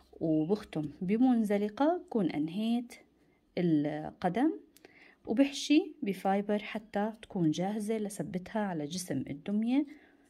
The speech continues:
في نهاية الشغل. يعني النهاية، نهاية قطعتنا، هنجيكم القطعة اللي عم نشتغلها كيف صار شكلها بهذا الشكل،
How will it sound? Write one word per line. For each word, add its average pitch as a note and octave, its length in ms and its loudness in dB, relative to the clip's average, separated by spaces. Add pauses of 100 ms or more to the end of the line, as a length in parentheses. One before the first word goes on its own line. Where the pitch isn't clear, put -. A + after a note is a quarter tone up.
(760)
في F3 240 0
نهاية F#3 580 0 (160)
الشغل. E3+ 440 -6 (460)
يعني D3 200 2
النهاية، A3 680 2 (380)
نهاية E3+ 440 -2
قطعتنا، A3 640 -2 (1200)
هنجيكم D3 420 -6 (180)
القطعة - 260 -10
اللي - 100 -10
عم - 80 -12
نشتغلها F#3+ 580 -4 (440)
كيف D#3+ 180 -6
صار C3+ 200 -8
شكلها G#3+ 580 -2 (720)
بهذا E3 380 -8
الشكل، C4+ 460 -6